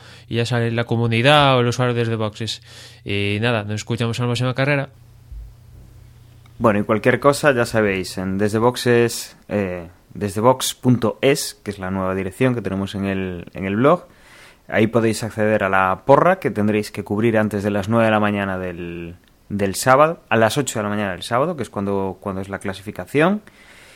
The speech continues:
Speaker 2: Y que, bueno, cualquier cosa que nos queráis comentar, pues o bien en, en los comentarios de cualquiera de los posts de, de los podcasts,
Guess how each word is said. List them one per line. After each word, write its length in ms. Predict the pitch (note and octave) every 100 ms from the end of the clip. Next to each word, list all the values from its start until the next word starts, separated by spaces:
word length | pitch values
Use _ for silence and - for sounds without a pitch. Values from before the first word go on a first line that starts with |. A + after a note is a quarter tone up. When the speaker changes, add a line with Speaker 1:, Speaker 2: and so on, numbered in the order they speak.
| _
Speaker 2:
Y 80 | A#2+
que, 80 | C3
bueno, 240 | B2+ A2
cualquier 280 | G#2+ G#2 A#2+
cosa 280 | C#3+ D3 C3+
que 80 |
nos 160 | A#2 G#2+
queráis 760 | A#2 A2 A2 G#2+ G#2+ G#2 G2+
comentar, 720 | - A2 G#2 G#2+ C#3 E3 G3 -
pues 220 | F#2+ -
o 80 | F2+
bien 300 | G2+ G2 F#2+
en, 360 | F2 F2 F2 F2 - -
en 160 | - F#2
los 100 | F#2
comentarios 640 | F#2+ F#2 F#2 G#2 G2+ F#2
de 300 | G2 F#2+ F2+
cualquiera 340 | - F#2+ G#2 F#2+
de 80 | F#2
los 220 | F2+ -
posts 280 | C3+ D#3+ A#2
de, 360 | F2+ E2+ E2+ - - - -
de 220 | - B1
los 420 | - - D#2 - D2+ -
podcasts, 500 | C#3+ - G#3 A3